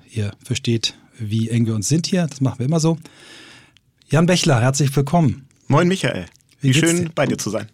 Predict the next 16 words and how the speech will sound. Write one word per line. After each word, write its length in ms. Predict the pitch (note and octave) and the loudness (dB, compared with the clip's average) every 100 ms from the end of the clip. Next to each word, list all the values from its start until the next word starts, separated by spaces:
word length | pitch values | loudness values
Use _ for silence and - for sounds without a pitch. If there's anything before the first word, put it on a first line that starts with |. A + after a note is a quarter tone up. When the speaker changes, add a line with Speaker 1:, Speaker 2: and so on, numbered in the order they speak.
| - | -4
Speaker 1:
Wie 120 | D#3+ | 0
geht's 220 | F3 F3 | 0 0
dir 160 | F3 G2+ | -2 0
heute? 220 | G2+ F#2+ - - _ _ - | -4 -8 -14 -20 _ _ -4
Speaker 2:
Ähm, 360 | A#2+ A2+ A2 G#2+ - | -2 0 -2 -4 -2
mir 140 | C#3+ | 0
geht's, 380 | D3+ - - - - | 0 -4 -8 -8 -8
äh, 180 | A#2+ C3+ - | -8 -8 -12
sehr 380 | A#2+ G2 A#2 | -10 -4 -2
gut, 340 | B2+ D#3 G3+ - - | -2 -4 -8 -8 -4
auch 280 | B2 C3 - | 0 0 -2
in 140 | B2 | -2
diesen 200 | B2 A#2+ | 2 2
bisschen 220 | B2+ C3+ | 0 -2
verrückten 380 | A#2+ A2+ C3+ - | -2 -4 -4 -2
Zeiten. 600 | B2 A#2+ C3+ C#3 E3 E3 | -2 -2 -2 -2 -4 -4